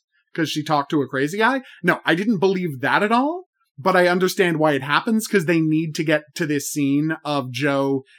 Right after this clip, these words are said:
taking responsibility for how he has allowed his life to become a cle-, complete mess. It's just,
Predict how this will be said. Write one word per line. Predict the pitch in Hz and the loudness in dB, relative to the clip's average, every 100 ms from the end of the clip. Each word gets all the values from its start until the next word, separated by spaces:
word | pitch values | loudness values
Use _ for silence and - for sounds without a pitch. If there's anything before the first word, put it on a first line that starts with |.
| _ | _
taking | - 170 165 160 | -2 0 0 0
responsibility | 151 160 151 147 143 139 139 135 131 | 0 -2 -2 -2 -4 -2 -2 -2 -6
for | - 139 135 131 127 | -4 -2 -2 -2 -4
how | 135 131 | -4 -2
he | 139 | -4
has | 131 | -4
allowed | 135 131 131 127 | -4 -4 -4 -6
his | 127 127 | -8 -6
life | 123 120 - _ _ _ | -6 -8 -12 _ _ _
to | 160 | -2
become | 143 139 127 | -2 -2 -4
a | |
cle-, | - 123 113 _ - | -4 -10 -12 _ -8
complete | 131 123 113 | -6 -8 -10
mess. | 107 - | -14 -8
It's | 151 | -2
just, | 185 170 | 0 -2